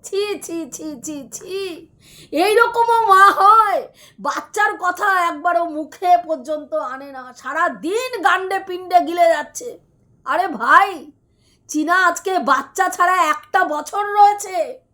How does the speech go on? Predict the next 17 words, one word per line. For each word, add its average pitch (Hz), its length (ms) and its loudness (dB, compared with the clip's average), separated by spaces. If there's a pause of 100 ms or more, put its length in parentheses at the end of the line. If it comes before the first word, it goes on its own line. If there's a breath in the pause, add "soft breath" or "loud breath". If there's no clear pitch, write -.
(800 soft breath)
সেই 381 300 4
মা 403 300 4
কি 466 140 2
না 403 220 4
খেয়ে 466 240 -4
থাকবে 453 340 0 (160)
এক 453 60 -6
বছর 494 240 -2
থেকে? 494 720 0 (640)
এক 269 280 -2
বছর 339 300 2
থেকে 440 260 -2
সেই 427 240 -4
মা 466 160 4
না 381 220 4
খেয়ে 427 200 -8
থাকবে? 403 680 -2